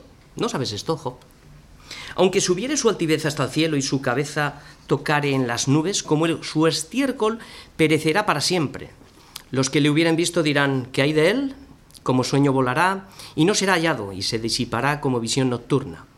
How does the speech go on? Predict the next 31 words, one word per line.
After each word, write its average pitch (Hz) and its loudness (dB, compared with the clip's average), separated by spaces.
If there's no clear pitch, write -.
El 160 4
ojo 269 2
que 247 4
le 202 4
veía 180 2
nunca 196 2
más 165 0
le 160 2
verá, 123 -2
ni 131 4
su 139 0
lugar 151 2
le 156 -2
conocerá 135 -2
más. - -8
Sus 151 0
hijos 190 2
solicitarán 170 0
el 175 0
favor 147 2
de 139 0
los 123 -2
pobres 196 -2
y 135 -2
sus 123 -4
manos 160 0
devolverán 135 0
lo 127 -4
que 123 -6
él 156 -2
robó. 127 -6